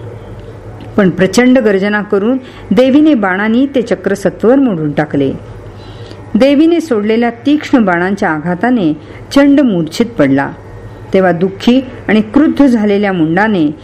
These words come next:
देवीवर असंख्य बाण सोडले, पण त्या चंडिकेने आपल्याकडे येणाऱ्या बाणांचे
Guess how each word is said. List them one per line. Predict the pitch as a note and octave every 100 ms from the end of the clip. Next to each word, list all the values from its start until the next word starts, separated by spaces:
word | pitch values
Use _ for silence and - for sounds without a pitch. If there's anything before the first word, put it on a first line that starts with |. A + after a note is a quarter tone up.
| - -
देवीवर | E3+ A3 A#3 C4+ C#4+ D#4 -
असंख्य | F#3+ B3+ C4+ -
बाण | C4 A#3+ F3
सोडले, | F3 E3 D3+ D3+ C#3+ D#3 - - - - - -
पण | C#4+ D4+
त्या | C#4+ B3+
चंडिकेने | F#3+ F3+ G3+ B3+ B3 E3 D#3+ - -
आपल्याकडे | G#3+ G#3+ C4 D4 C#4+ B3+
येणाऱ्या | A3+ F#3 G#3 G#3+
बाणांचे | F3 D#3+ E3 F3+ F#3 G#3